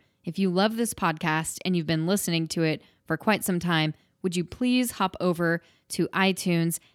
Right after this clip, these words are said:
and leave a short review about what you like about this podcast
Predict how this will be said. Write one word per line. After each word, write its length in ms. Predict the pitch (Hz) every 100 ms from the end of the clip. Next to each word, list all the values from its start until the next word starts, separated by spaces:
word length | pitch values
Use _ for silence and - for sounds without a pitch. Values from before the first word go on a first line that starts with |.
| _
and 180 | 196 208
leave 240 | 240 247 -
a 80 |
short 440 | 202 - 254 262 -
review 600 | 220 175 170 170 165 165 _ _
about 340 | - 190 180 170
what 240 | 226 -
you 80 | 226
like 180 | 170 170
about 220 | 170 160
this 200 | 160 -
podcast 640 | - 165 175 175 156 -